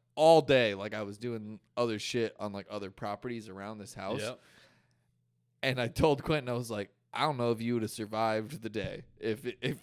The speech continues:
Speaker 1: you and I switched places and you were doing the same thing,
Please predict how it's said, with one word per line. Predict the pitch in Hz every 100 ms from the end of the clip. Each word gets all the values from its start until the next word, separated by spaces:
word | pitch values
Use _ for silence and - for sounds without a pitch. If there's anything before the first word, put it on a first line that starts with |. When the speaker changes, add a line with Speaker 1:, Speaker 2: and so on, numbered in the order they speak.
| 131
Speaker 1:
you | 151 156
and | 143
I | 131
switched | 123 - 120 143 -
places | - 135 139 156 135
and | 107 101
you | 110 135
were | 135
doing | 139
the | 139
same | 127 151 143
thing, | 143 175